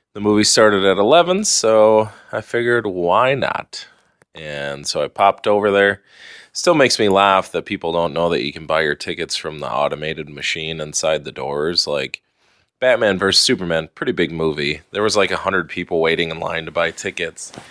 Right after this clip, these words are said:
And I just went right in the doors, got my ticket, and went right into the theater. And it was, I think, about ten or fifteen minutes to the showtime starting, and the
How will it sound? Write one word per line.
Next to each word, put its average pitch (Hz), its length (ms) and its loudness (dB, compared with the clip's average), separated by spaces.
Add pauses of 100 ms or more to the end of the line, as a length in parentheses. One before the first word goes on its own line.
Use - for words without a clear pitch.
(420)
And 90 120 -2
I 92 80 2
just - 520 -6
went 110 180 0
right 104 220 4
in 104 120 2
the 104 60 0
doors, 101 440 4
got 90 220 2
my 85 120 -2
ticket, 95 500 -2
and 73 340 -10
went 87 160 -6
right 85 220 -2
into 87 220 -6
the 80 120 -16
theater. 92 680 -2 (1400)
And 90 100 -8
it 82 80 -4
was, 82 460 -4 (760)
I - 80 -10
think, 156 140 -2
about 113 260 2
ten 107 220 2
or 107 100 2
fifteen 98 440 -6
minutes 92 360 -4
to 90 300 2
the 87 200 -8
showtime 92 680 0
starting, 95 760 0 (460)
and 80 400 -8
the 71 300 -10